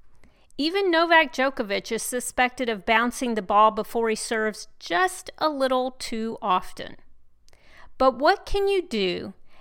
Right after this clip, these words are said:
and more importantly, what should you do if you think this is happening in your match? First,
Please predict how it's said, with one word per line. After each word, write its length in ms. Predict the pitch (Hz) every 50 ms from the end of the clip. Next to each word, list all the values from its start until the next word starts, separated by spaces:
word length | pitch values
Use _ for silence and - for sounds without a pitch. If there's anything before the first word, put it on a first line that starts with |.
| - - - -
and 160 | - 240 240
more 200 | 240 254 277 294
importantly, 640 | 285 262 - - - 262 233 214 240 226 220 220 - - - - -
what 300 | - 208 226 233 226 -
should 420 | - - - - - 359 415 440 339
you 220 | 254 208 196 190
do 460 | 175 - 196 185 180 180 190 190 208 - - -
if 160 | 226 220 - 277
you 100 | 294 294
think 400 | - - 240 220 214 214 - -
this 180 | 233 226 -
is 140 | 277 269 -
happening 600 | - 254 214 208 - - 208 202 202 202 202 - - _
in 160 | - 220 214 208
your 220 | 202 208 202 190
match? 560 | 170 165 160 - - - - - - - - - - - - - - - - _ _ _ _ - - - _ _ - - - - _ - - - - - - - - - - - _ _ - - - -
First, 500 | - 349 359 370 370 359 359 - - -